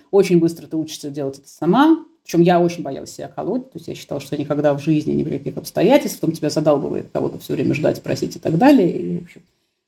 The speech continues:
и плюс, как ни странно, живот совершенно нечувствительная область. То есть ты практически не чувствуешь ничего.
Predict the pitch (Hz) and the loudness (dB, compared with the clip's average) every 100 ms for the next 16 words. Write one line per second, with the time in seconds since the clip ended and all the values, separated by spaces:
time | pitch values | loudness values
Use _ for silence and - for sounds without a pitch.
0 | _ _ 170 170 247 220 196 226 220 180 | _ _ 0 4 6 4 4 4 4 2
1 | 175 190 175 180 175 170 - 170 160 160 | 0 0 -2 4 4 4 -4 -6 0 2
2 | 165 151 117 - _ _ - - _ _ | 2 0 -6 -14 _ _ -20 -20 _ _
3 | _ _ _ - - 139 165 - 127 127 | _ _ _ -10 -4 0 0 0 -2 -2
4 | - 135 - - - - - - | -2 -12 -8 -10 -10 -18 -14 -12